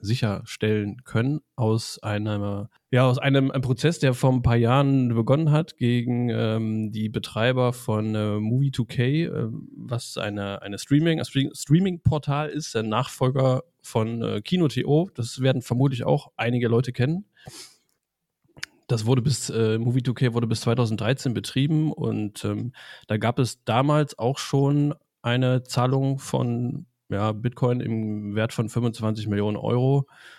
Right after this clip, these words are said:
Die wurde dann, ja, mehr oder weniger freiwillig rausgerückt, <laughs> sag ich jetzt mal. Und, ähm, ja, diesmal wurde auch gerätselt am Anfang, wie es, wie es denn dazu kam, wie da, äh,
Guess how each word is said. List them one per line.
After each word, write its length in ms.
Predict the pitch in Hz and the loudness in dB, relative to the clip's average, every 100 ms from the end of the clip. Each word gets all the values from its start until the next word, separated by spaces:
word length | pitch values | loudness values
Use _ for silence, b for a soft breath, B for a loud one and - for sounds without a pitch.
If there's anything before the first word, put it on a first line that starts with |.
| B | B
Die 140 | 107 101 | -4 0
wurde 220 | 107 107 | 0 2
dann, 320 | 110 107 98 - | 0 0 -4 -8
ja, 280 | 95 101 - | -6 -6 -8
mehr 500 | 123 101 92 110 113 | -14 -12 -8 -2 2
oder 120 | 113 110 | 2 2
weniger 240 | 117 110 | 0 0
freiwillig 440 | - 117 120 117 | 0 0 0 0
rausgerückt, 540 | 127 135 120 135 147 - B B | 0 0 0 -2 -4 -10 B B
<laughs> 200 | B B | B B
sag 180 | 131 135 | -2 0
ich 80 | 139 | 0
jetzt 160 | 131 | 0
mal. 260 | 131 139 151 B B B B B - | 2 2 0 B B B B B -2
Und, 480 | 110 110 110 107 107 | 2 4 2 0 0
ähm, 400 | 107 107 107 - B B B B _ _ | 0 2 -2 -4 B B B B _ _
ja, 160 | 117 120 | 2 2
diesmal 320 | 135 160 139 | 4 4 6
wurde 220 | 127 139 | 6 4
auch 260 | - 180 - - - | 4 2 0 -20 -6
gerätselt 640 | 127 127 147 160 160 165 | 0 2 2 2 2 2
am 100 | 147 | 2
Anfang, 460 | 143 143 151 151 123 | 2 2 0 2 2
wie 140 | 127 | 2
es, 160 | 135 - | 0 -2
wie 80 | |
es 60 | 123 | -2
denn 120 | 127 | 0
dazu 220 | 120 117 | 0 -2
kam, 340 | 117 120 131 139 | 0 2 2 2
wie 160 | 117 | 0
da, 520 | 120 110 113 101 110 | 0 2 2 2 0
äh, 60 | 110 | 0